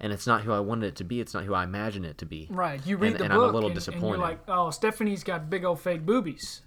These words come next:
Speaker 2: And
Speaker 1: Right.
Speaker 2: then you see the movie, and she's got, like, uh, like, B cups.
Speaker 1: Yeah. Oh, well,
Speaker 2: And
Speaker 1: that's not, that's not really what I was going for. But, uh, that's
Speaker 2: But you
Speaker 1: a,
Speaker 2: get
Speaker 1: that's a,
Speaker 2: the
Speaker 1: that's
Speaker 2: point.
Speaker 1: a
Speaker 2: You
Speaker 1: good,
Speaker 2: get
Speaker 1: that's fine. That's a
Speaker 2: Yeah.
Speaker 1: good point. Uh, the, the thing is, books and movies, it's a, it's a very interesting debate.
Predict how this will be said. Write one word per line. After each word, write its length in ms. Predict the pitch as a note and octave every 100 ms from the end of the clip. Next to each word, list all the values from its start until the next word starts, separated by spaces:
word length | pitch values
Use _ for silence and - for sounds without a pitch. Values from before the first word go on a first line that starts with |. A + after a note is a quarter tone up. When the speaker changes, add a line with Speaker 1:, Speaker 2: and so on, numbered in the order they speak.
| -
Speaker 2:
And 80 | F#3+
Speaker 1:
Right. 180 | E3 G3
Speaker 2:
then 100 | G3
you 100 | G3
see 200 | A#3 G#3
the 60 |
movie, 360 | G3+ B3 A#3+ G3
and 100 | F3+
she's 160 | G#3+
got, 300 | - F#3+ F3+
like, 220 | F3 D#3 -
uh, 540 | D3 - C3+ - G3+
like, 140 | C#3+ C3+
B 140 | D3 F3
cups. 480 | F3+ G3+ - - - _ - - - - - _ - -
Speaker 1:
Yeah. 280 | D3+ G2+ F2+ C3
Oh, 80 |
well, 120 | C#3 C#3
Speaker 2:
And 80 |
Speaker 1:
that's 160 | E3 G#3+
not, 340 | G3+ C3 - -
that's 160 | C#3
not 140 | D3+ C3+
really 160 | C3
what 100 | A2+
I 60 | A#2+
was 160 | A#2
going 240 | G2+ C#3 C#3+
for. 360 | - F#2 E2+ - - -
But, 360 | F#3+ G2+ - - - - -
uh, 320 | B2 A#2 A2+
that's 180 | C#3 C#3
Speaker 2:
But 20 |
you 60 | G#2
Speaker 1:
a, 40 |
Speaker 2:
get 20 | D#3
Speaker 1:
that's 120 | D#3
a, 40 |
Speaker 2:
the 60 | D3
Speaker 1:
that's 40 |
Speaker 2:
point. 160 | D3+ C#3+
Speaker 1:
a 60 | D3+
Speaker 2:
You 60 |
Speaker 1:
good, 100 | D#3 C#3
Speaker 2:
get 40 |
Speaker 1:
that's 180 | D3 -
fine. 260 | C#3 F#2+ F#2+
That's 140 | A2
a 40 |
Speaker 2:
Yeah. 80 | D4
Speaker 1:
good 80 | -
point. 240 | G#2 E2+ - - - -
Uh, 320 | B2 A#2+ A#2+ G2+
the, 180 | C3 C3+
the 140 | C#3+
thing 220 | G3+ F#3+
is, 280 | C#3+ A#2 - - -
books 380 | C3+ F3 F3+
and 100 | D#3
movies, 400 | A#2+ A2+ G#2+ F#2 - - -
it's 160 | C3 -
a, 80 | C#3
it's 120 | C#3
a 40 |
very 380 | A2+ D#3 F#3 B2
interesting 380 | C3+ B2 A#2+ F#2+
debate. 480 | D#2+ A#2 - -